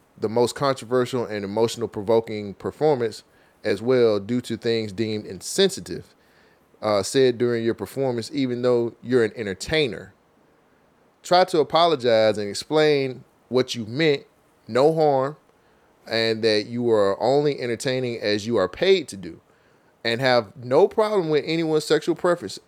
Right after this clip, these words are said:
outside, uh, that's outside of yours. Only to have substantial amount of people refusing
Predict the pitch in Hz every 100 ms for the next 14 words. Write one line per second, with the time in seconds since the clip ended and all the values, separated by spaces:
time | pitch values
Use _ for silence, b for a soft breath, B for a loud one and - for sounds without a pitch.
0 | - 107 113 131 120 110 107 90 92 107
1 | 104 110 117 120 107 101 95 123 151 95
2 | - - _ _ _ _ _ _ _ _
3 | _ _ - B B B 131 165 165 139
4 | 147 131 - 107 - 151 156 147 131 127
5 | 123 107 - 160 139 110 101 - 156 143
6 | 127